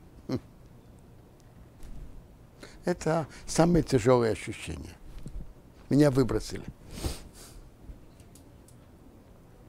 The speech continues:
Йосеф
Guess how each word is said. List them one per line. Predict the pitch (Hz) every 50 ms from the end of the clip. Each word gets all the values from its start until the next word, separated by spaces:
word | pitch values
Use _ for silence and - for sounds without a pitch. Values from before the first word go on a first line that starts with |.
| - - - - - - - - - - - - - - - - - - - - - - - - - - - - - - - - - -
Йосеф | 120 107 - 180 202 190 - - - 110 104 98 -